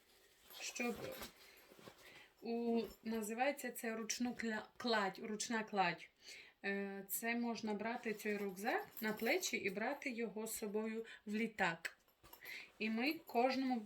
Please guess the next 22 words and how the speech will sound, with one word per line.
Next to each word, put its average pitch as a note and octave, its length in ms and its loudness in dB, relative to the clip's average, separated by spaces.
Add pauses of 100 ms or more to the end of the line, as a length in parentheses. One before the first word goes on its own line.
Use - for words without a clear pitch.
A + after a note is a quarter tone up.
купили G#3+ 720 0
по G#3 120 -4
такому G#3+ 440 -2
рюкзачку, G#3 640 -2
щоб A3+ 240 -2
більше G#3+ 420 2
взяти G3+ 340 -2
з - 100 -2
собою G3 340 -2
речей F#3+ 480 0
змогли F3 320 -4
там, F3 320 -8
що - 180 -6
нам F3+ 160 -4
потрібно. F3+ 480 -2 (1120)
Ну, C#4 380 -2
ось A3+ 140 -4
так. G3+ 360 -2 (840)
Далі A#3 500 4
купили C4 500 -2
ще C#4 240 -2
ж, B3+ 80 -6